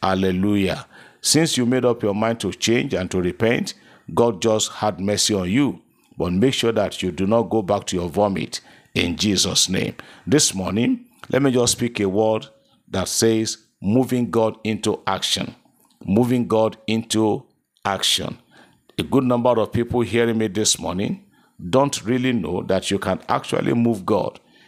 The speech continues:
into action in whatever you do. In the book of Isaiah chapter number thirty-eight, Isaiah chapter number thirty-eight, you know, the story of Ezekiel. He was sick, about to die,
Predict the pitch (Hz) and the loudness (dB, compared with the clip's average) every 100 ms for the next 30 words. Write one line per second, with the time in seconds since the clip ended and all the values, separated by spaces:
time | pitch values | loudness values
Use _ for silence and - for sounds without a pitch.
0 | _ - 123 123 120 - 110 110 - 117 | _ 0 0 2 -2 0 -2 0 0 -2
1 | 113 101 95 90 117 117 110 104 104 90 | -2 -2 -2 2 0 2 0 2 2 0
2 | 76 110 92 - - - - - - 104 | -2 -4 -4 -8 -16 -20 -20 -12 -2 2
3 | 104 90 151 113 104 104 95 123 120 110 | 2 2 0 0 2 0 2 0 0 -4
4 | 95 95 - - - - 110 117 95 - | -2 -6 -6 -18 -14 -2 0 2 -2 -2
5 | - 117 - - - 90 101 - _ _ | -2 -2 -2 -6 0 0 0 -6 _ _
6 | _ _ - 92 85 113 123 120 95 - | _ _ -4 -2 2 4 4 0 -6 -4
7 | 95 92 117 117 92 - 113 - 92 87 | -4 -2 0 0 -2 0 -2 -2 -8 -2
8 | 90 117 - - _ _ _ 92 95 101 | -2 -2 -8 -16 _ _ _ 0 0 2
9 | 95 - 120 123 - 101 - 98 95 190 | -2 0 2 2 0 -2 -2 -4 -2 -2
10 | - 131 113 - _ _ _ _ _ 95 | 0 0 0 -4 _ _ _ _ _ -2
11 | 90 82 - 139 - - - _ _ _ | 0 2 2 0 -2 -10 -20 _ _ _
12 | _ - 110 113 117 - 95 127 139 - | _ -8 0 0 0 -2 -2 2 2 0